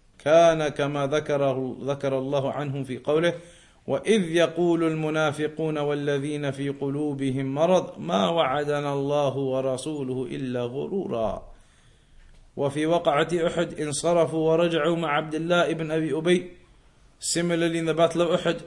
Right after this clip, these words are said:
they turned their backs and they ran away. In the Battle of Uhud also, it is mentioned Abdullah ibn Ubay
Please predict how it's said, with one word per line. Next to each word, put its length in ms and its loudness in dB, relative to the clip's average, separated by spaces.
they 140 -2
turned 280 0
their 80 2
backs 300 4
and 100 -2
they 80 4
ran 180 2
away. 320 2
In 100 -6
the 100 -4
Battle 360 2
of 260 0
Uhud 280 0
also, 440 0
it 180 -8
is 140 -6
mentioned 460 -4
Abdullah 720 2
ibn 300 -4
Ubay 480 0